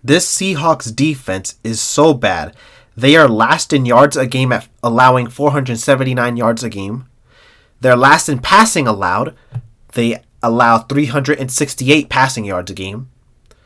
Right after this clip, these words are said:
Now, they are twelfth in rush defense allowed, but at the same time, it's not the best. They're allowing a hundred and ten yards a game.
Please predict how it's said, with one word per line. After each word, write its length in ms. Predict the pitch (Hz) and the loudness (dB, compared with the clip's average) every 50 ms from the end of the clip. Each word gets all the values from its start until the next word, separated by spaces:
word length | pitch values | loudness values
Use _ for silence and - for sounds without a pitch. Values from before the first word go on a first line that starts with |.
| _ _ _ _ _ - | _ _ _ _ _ -2
Now, 180 | - 165 160 156 | 2 4 6 6
they 140 | 160 160 | 8 8
are 120 | 185 208 202 | 8 8 6
twelfth 440 | - - - 220 202 180 - - - | 4 4 6 6 6 6 4 0 -4
in 300 | - 156 143 143 143 - - - | 0 0 2 2 0 -4 -8 -10
rush 500 | 123 117 117 131 147 139 135 - - - _ _ - | -10 -6 0 2 2 2 2 -2 -6 -8 _ _ -8
defense 400 | 123 135 139 131 - 117 104 104 | -4 -4 -2 -2 -2 -4 -6 -6
allowed, 400 | - 92 95 95 95 113 127 - _ _ _ _ _ _ _ _ - _ - | -8 -6 -4 -2 -2 -2 -2 -4 _ _ _ _ _ _ _ _ -20 _ -12
but 380 | 147 131 180 156 156 147 - _ _ _ - | -2 4 6 6 6 6 2 _ _ _ -4
at 120 | 127 127 - | -4 -4 -4
the 60 | 123 | -4
same 240 | 117 - 151 143 135 | -2 0 0 0 2
time, 300 | 156 147 143 139 139 135 | 4 4 4 4 2 0
it's 220 | 139 135 135 - | -6 -8 -6 -2
not 340 | - 160 170 - - _ _ - | 4 4 4 4 2 _ _ -12
the 60 | - | -12
best. 440 | - _ - 92 95 127 143 - - | -12 _ -6 -2 -2 -2 -2 -2 0
They're 140 | 135 127 120 | 2 4 4
allowing 320 | 123 123 123 127 123 117 | 6 4 4 4 2 0
a 40 | 117 | -2
hundred 200 | 123 139 127 120 | -2 -2 -4 -4
and 100 | 113 113 | -6 -6
ten 220 | - 127 113 107 | -6 -6 -6 -2
yards 240 | 107 113 107 104 - | 0 0 0 0 0
a 40 | 104 | -6
game. 320 | - 101 98 98 117 151 | -10 -10 -8 -8 -8 -10